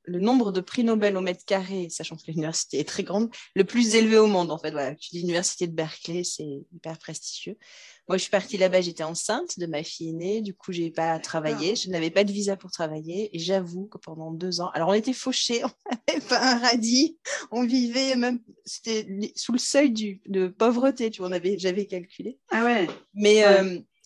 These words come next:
Speaker 1: Mais en écoute, on avait vingt-cinq ans, jeune mariée, j'ai eu ma première fille là-bas et moi j'ai profité, euh,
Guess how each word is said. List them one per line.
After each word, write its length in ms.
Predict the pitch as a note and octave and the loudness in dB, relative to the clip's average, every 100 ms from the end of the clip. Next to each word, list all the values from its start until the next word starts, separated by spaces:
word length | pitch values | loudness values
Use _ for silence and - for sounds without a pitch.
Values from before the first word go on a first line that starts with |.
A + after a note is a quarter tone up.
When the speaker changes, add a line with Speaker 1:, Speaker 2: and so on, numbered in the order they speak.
| _ _ _ | _ _ _
Speaker 1:
Mais 140 | G3+ G3+ | 2 2
en 160 | G3+ | 2
écoute, 240 | G#3 G3+ - | 0 -6 -8
on 80 | A3+ | -4
avait 200 | F3+ F3 | -2 -2
vingt-cinq 420 | F#3 G3 A3 G#3+ | -2 -4 -4 -6
ans, 160 | A3 A3 | -6 -4
jeune 220 | G3+ F#3 | -4 -4
mariée, 540 | F3+ F3+ F3+ G3 G3+ | -4 -6 -6 -2 -2
j'ai 120 | F#3+ | -2
eu 60 | F3+ | -6
ma 160 | E3+ D#3+ | -6 -10
première 340 | - D#3+ D#3+ | -12 -14 -14
fille 200 | - E3+ | -14 -12
là-bas 420 | E3 D#3+ E3+ F3 | -10 -8 -8 -8
et 160 | - E3 | -8 -8
moi 140 | D#3+ | -8
j'ai 140 | E3 E3+ | -8 -10
profité, 720 | - E3+ - E3+ F3 E3+ | -14 -18 -16 -12 -10 -10
euh, 40 | D#3+ | -10